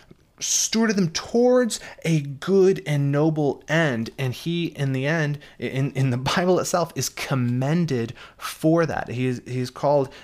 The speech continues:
a good king for those, uh, aspects of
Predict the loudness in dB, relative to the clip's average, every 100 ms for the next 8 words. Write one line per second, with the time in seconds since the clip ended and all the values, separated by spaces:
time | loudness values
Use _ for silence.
0 | -6 -6 -4 0 0 -2 -10 -20 -4 -2
1 | 0 0 -2 0 0 2 2 2 -2 -6
2 | -2 -2 0 -2 -4 -6 -8 -10 -6 -4
3 | -4